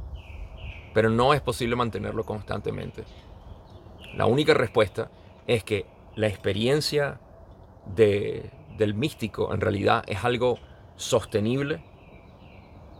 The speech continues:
que podemos equiparar con paz, o mejor dicho, como a mí me gusta decirle, armonía.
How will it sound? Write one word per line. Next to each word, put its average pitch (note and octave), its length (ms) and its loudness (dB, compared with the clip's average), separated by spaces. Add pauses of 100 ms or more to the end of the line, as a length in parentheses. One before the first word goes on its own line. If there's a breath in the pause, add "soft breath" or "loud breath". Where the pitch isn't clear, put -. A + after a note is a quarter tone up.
(440)
que G#2+ 120 4
podemos A2 360 4 (120)
equiparar G#2 520 0
con A2+ 320 0 (300)
paz, - 560 0 (720)
o F#2+ 100 0
mejor A2+ 260 4
dicho, B2+ 260 -2
como G#2+ 160 0
a - 20 -2
mí A2 60 0
me A2 60 2
gusta G#2 240 -4
decirle, G2 440 -6 (180)
armonía. C#3 500 0